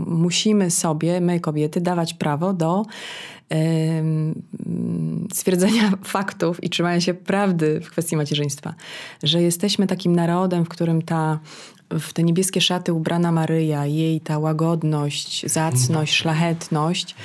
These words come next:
Speaker 1: spowodowała, że m-, my wszystkie tego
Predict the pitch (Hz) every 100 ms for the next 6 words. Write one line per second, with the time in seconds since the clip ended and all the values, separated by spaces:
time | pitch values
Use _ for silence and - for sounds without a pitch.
0 | - - - - - 170 170 185 185 180
1 | 175 175 170 170 - _ _ _ - 170
2 | 185 175 170 - - 202 202 185 180 -